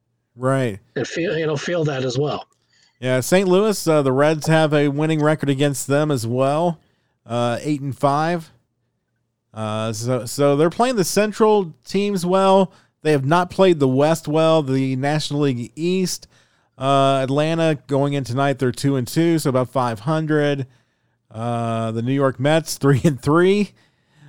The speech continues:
Speaker 1: Uh, the Philadelphia Phillies are two and one against them. They got a three-game series coming up with them. And the Washington Nationals, they're two and one.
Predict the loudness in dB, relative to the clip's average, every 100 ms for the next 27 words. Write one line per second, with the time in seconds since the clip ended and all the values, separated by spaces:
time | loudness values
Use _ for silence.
0 | _ -10 -4 -2 -2 -2 -2 -2 -2 -4
1 | -6 0 2 4 2 2 2 0 0 2
2 | 2 2 0 0 0 0 0 -2 -2 -2
3 | -4 -4 -2 -2 0 -2 -2 -2 -2 -2
4 | -4 -2 -2 -2 -2 -4 -2 -6 -8 -14
5 | _ -6 -2 0 0 -2 -10 _ _ _
6 | _ _ _ -6 -4 -4 -2 -2 0 0
7 | 0 -2 -4 -2 -2 -2 -2 -4 -2 -4
8 | -2 -2 0 0 0 0 0 0 -2